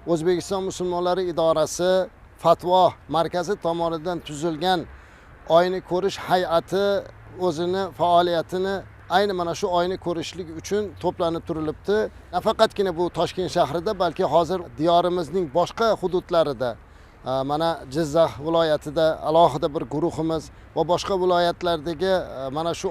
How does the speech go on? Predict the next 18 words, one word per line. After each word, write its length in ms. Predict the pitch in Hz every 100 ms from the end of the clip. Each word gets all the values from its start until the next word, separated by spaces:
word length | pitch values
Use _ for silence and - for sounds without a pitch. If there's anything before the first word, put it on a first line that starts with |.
| 165
oy 100 | 175
ko'rish 340 | - 175 175 -
bo'yicha 260 | 190 185 175 -
tashkil 280 | 170 - 185 180
qilingan 340 | 180 175 180 143
guruhlarimizni 640 | 160 160 170 175 175 151 139
hammalari 520 | 208 196 175 165 196 208 - - - -
belgilangan 720 | 156 185 175 185 185 180 196 185 127
makonlarda 640 | 147 175 185 180 170 147 202
turib 320 | - 190 196
oyni 300 | 175 170 185
kuzatishyapti. 800 | - 165 175 - 170 151 - 226 - - - - - -
A, 300 | 131 139 139 -
Toshkent 540 | 185 - 214 202 139 -
shahri 380 | 202 180 185 208 190
va 60 | 175
Toshkent 380 | 196 - 202 185
viloyatidagi 840 | 185 190 185 - 180 196 170